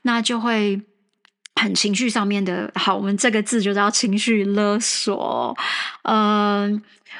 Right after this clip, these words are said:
我其实不是对我的妈妈有什么责难啊，没有啦，因为我觉得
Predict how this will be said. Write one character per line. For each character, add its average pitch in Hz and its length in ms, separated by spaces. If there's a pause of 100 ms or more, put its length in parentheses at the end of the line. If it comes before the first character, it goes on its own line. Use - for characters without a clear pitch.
(220)
我 240 200
其 311 160
实 349 100
不 247 180
是 294 240
对 262 300
我 185 120
的 190 380
妈 220 280
妈 214 260
有 185 260
什 185 160
么 185 320 (120)
责 180 400
难 196 320
啊， 180 100
没 202 240
有 254 160
啦， 185 220
因 214 120
为 262 60
我 226 100
觉 190 200
得 220 200